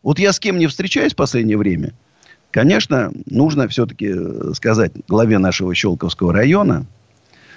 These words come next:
Андрею Булгакову большое спасибо. Вот пришёл человек, который душой болеет за свой район. Вот реально душой болеет. И пришёл не один, с командой.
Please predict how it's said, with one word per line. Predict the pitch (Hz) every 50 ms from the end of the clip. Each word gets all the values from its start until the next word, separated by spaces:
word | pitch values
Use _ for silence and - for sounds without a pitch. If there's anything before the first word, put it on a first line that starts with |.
| - _ _ _ _ _ _ _ - -
Андрею | - - 107 107 98
Булгакову | 82 92 107 113 120 170 - - - 110 95 80
большое | 73 101 98 - - 98 92
спасибо. | - - 110 113 110 - - 104 - 101
Вот | 87 -
пришёл | - 110 110 - - 120 101
человек, | - - 117 131 165 190 226 226 - - _ _
который | - 131 - 107 104
душой | 92 85 107 110 107 - - 170 185 160
болеет | 92 98 92 98 107 127 139 127 101 85 - _ -
за | - - 92 82
свой | - - 104 95
район. | 92 92 90 76 78 80 - - - _ _ -
Вот | - - -
реально | 104 113 113 104 87 80 73
душой | 69 80 82 - - - 78
болеет. | 69 78 73 -
И | - 82
пришёл | - - - - 147 143
не | 117 104
один, | 92 87 80 82 117 156 156 107 - _ _ - _ _ _
с | - - -
командой. | - 101 101 110 117 110 104 85 76 - 80 -